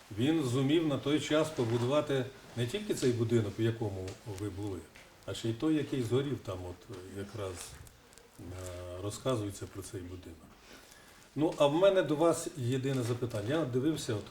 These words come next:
хлопці там, ну, багато із вас там сиділи і спілкувалися в смартфонах,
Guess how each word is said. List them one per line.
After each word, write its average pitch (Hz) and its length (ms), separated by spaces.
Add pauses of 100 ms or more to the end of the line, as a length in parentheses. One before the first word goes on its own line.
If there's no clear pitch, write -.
хлопці 120 420
там, 107 200 (300)
ну, 143 180 (380)
багато 113 420
із 104 160
вас 110 260
там 101 140 (280)
сиділи 107 400
і 92 200 (920)
спілкувалися 104 840
в 92 60
смартфонах, 127 640